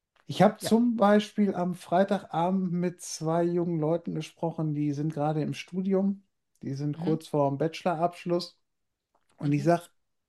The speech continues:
Speaker 1: „Verabschiedet euch von diesem, das mache ich die nächsten vierzig Jahre. Die Zeiten sind vorbei.“
Speaker 2: Total.
Speaker 1: Es, es gibt diese Statistik,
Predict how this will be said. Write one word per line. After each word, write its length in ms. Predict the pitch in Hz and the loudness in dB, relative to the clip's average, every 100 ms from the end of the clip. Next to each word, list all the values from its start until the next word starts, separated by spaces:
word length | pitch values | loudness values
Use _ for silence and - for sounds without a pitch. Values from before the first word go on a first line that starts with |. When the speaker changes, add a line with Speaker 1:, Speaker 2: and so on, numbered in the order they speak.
| _ _ _ _ _ _ _ _ | _ _ _ _ _ _ _ _
Speaker 1:
„Verabschiedet 920 | - 143 147 202 - - 214 220 - | -4 -2 0 0 -2 -4 -2 -2 -4
euch 380 | - 180 190 190 | 0 2 2 -2
von 280 | - 175 156 | -6 -4 -2
diesem, 720 | 165 170 165 175 175 185 - - | -4 -2 -2 -2 -2 -4 -8 -12
das 340 | 147 147 - | -4 -4 -4
mache 240 | 160 160 170 | -2 -2 -2
ich 100 | 160 | -6
die 120 | 156 | -4
nächsten 400 | 147 151 - 147 | -4 -4 -6 -16
vierzig 480 | - 160 156 147 - | -6 -6 -6 -14 -6
Jahre. 420 | 147 165 - 147 _ - | -6 -6 -10 -20 _ -8
Die 120 | 151 | -8
Zeiten 400 | - 165 165 160 | -4 -4 -4 -4
sind 180 | 147 151 | -4 -4
vorbei.“ 520 | - 139 165 180 131 - - - - _ | -6 -4 0 0 0 -4 -18 -20 -20 _
Speaker 2:
Total. 420 | - 156 143 156 | -16 -12 -4 -2
Speaker 1:
Es, 180 | 151 - - | -2 -10 -10
es 200 | 165 - | -10 0
gibt 200 | 208 208 | 0 0
diese 180 | 196 202 | 0 0
Statistik, 920 | - 190 208 208 - 214 214 208 - | 0 -2 0 -2 0 4 4 2 -18